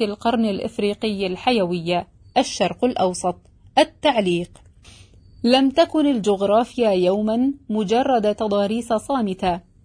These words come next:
بل كانت دائما أدق وأخطر أسلحة الصراع السياسي والوجودي بين الأمم. ومن يقرأ تفاصيل تحرك أمريكا الأخير في ملف سد النهضة بعين واعية، يدرك على الفور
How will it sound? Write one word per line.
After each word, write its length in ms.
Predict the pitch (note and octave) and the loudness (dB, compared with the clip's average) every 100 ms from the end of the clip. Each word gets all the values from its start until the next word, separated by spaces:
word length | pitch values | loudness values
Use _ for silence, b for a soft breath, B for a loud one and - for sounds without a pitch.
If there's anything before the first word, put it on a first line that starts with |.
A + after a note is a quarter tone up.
| - - | -20 -4
بل 240 | G3+ G3 | 0 0
كانت 440 | G3 A3+ A3 G3 F3+ | 0 -2 -2 -2 -6
دائما 640 | F3 G3+ A3 A#3+ B3 C4+ - | -2 0 2 0 -2 -2 -2
أدق 400 | F#3+ G#3+ - B3+ | -2 -2 -2 0
وأخطر 600 | B3 - G3+ - A#3 B3+ | 2 0 -4 -4 -2 -2
أسلحة 600 | - G3+ G#3+ A3+ - A#3+ | -2 -6 -8 -6 -4 -4
الصراع 580 | C4 - - F#3+ G3 G#3+ | -6 -10 -6 -2 0 0
السياسي 840 | A#3 - F#3+ F#3 F#3 - A#3 G3+ F3+ | -4 -8 -4 -2 -2 -2 -4 -2 -2
والوجودي 840 | F#3 F#3 A3 G#3+ G#3+ A3+ A3+ G#3+ | -2 -2 -2 -2 -2 -2 0 0
بين 260 | G#3+ C4 G#3+ | 2 0 -2
الأمم. 520 | - F#3+ F#3 F3 - - _ B B B | -4 -4 -2 -4 -6 -14 _ B B B
ومن 320 | A#3+ C4 C4+ B3 | 4 4 4 0
يقرأ 460 | D4+ - C4+ C4 | -2 -2 -2 -2
تفاصيل 800 | B3 A3 G#3 G3 - B3 B3+ A3+ | -4 -4 -2 -4 -4 -6 -2 0
تحرك 560 | G3+ F3+ A3 B3 A#3+ A#3 | 0 0 0 -2 -4 -4
أمريكا 540 | F#3+ F#3+ G#3+ A3+ G#3 | -4 -4 -2 -2 -2
الأخير 640 | F3 F3+ - G#3+ A#3+ C#4 C#4 | -2 -6 -4 -2 0 -2 -4
في 240 | - G#3+ G3 | -4 -2 -2
ملف 420 | G3 B3 - G3+ | -2 -4 -4 -4
سد 300 | G#3 F3+ G3 | -2 -2 -2
النهضة 580 | G3 G3 G#3 G3 A3+ B3 | -2 -2 -4 0 -2 -2
بعين 580 | F#3+ G#3 A#3 C4+ G#3 F#3 | -2 0 2 0 0 -4
واعية، 560 | F3+ F#3+ F#3 G3+ A3 - b b b b | -4 -4 -4 0 0 0 b b b b
يدرك 400 | A#3+ D4 A#3 B3 A#3 | 0 0 0 -2 0
على 260 | G3 G3 | 0 2
الفور 500 | F#3+ F#3 G3 A3 C#4 | 0 0 -2 0 -2